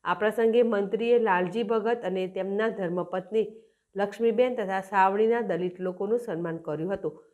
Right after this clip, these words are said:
સૌએ સંતોષ વ્યક્ત કર્યો હતો. આ પ્રસંગે અનુસૂચિત જાતિ મોરચાના નરેન્દ્રભાઈ, ચંદ્રકાંતભાઈ, મહેન્દ્રભાઈ પટેલ, સુનિલભાઈ, નારાયણભાઈ, એ-, આર કે તેમજ માલપુરના સરપંચ, ઉપાધ્યાય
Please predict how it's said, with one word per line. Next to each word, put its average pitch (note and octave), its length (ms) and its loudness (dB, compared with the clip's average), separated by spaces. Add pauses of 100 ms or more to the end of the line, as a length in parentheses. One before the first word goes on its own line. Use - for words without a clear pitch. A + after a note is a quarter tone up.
(380)
સૌએ A3 300 4
સંતોષ A#3 540 0
વ્યક્ત E3+ 260 -4
કર્યો E3 340 -4
હતો. F#3 220 -4 (520)
આ G#3 100 2
પ્રસંગે A#3+ 460 2
અનુસૂચિત A3 680 -6 (100)
જાતિ F3+ 340 -2
મોરચાના G3 560 0
નરેન્દ્રભાઈ, F3 760 0 (480)
ચંદ્રકાંતભાઈ, G#3 760 0
મહેન્દ્રભાઈ E3+ 680 -4
પટેલ, A3 400 -2 (480)
સુનિલભાઈ, A3+ 520 2
નારાયણભાઈ, F3+ 720 -2
એ-, E3 320 -2
આર E3+ 220 -2
કે F#3 260 -6
તેમજ F3 400 -6
માલપુરના G3 640 0
સરપંચ, F3 580 -6
ઉપાધ્યાય F3 600 -4